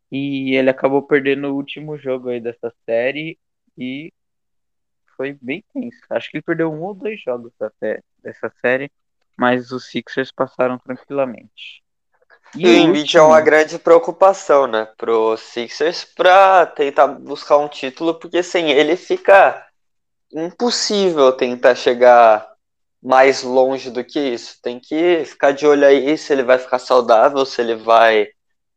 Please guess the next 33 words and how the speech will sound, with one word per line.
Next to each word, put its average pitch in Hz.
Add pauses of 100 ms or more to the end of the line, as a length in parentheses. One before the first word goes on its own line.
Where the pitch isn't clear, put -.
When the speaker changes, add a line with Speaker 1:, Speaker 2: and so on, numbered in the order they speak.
(120)
Speaker 2:
se -
machucar 123
de 127
novo, 127 (160)
que -
é 160
uma 165
das 170
coisas 156
pra 160
ficar 165
de 160
olho. 143 (1080)
Speaker 1:
É, 117
realmente, 127
né? 117 (240)
O, -
o 92
ti-, - (600)
é 127
o 127
jogador 143
mais 165
importante 147
do 113
time. 120
O -
cara 117
tem 120
temporada 120
de 120
M 117
V 113